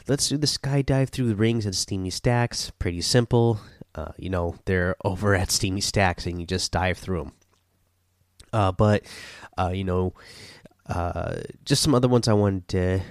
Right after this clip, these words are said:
hit up real quick, uh, to get done. And you can do these all really easily over in, uh,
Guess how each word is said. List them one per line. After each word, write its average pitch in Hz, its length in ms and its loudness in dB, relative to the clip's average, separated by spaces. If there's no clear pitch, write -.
hit 110 200 4
up 95 140 0
real 95 140 2
quick, - 600 0
uh, 95 240 -4
to 127 100 -2
get 101 300 -4
done. 101 360 2
And 107 200 -2
you 113 80 -2
can 107 160 0
do 110 180 0
these 104 220 -2
all 101 300 2
really 165 320 2
easily 101 600 0
over 98 480 4
in, 95 760 2
uh, 80 340 -6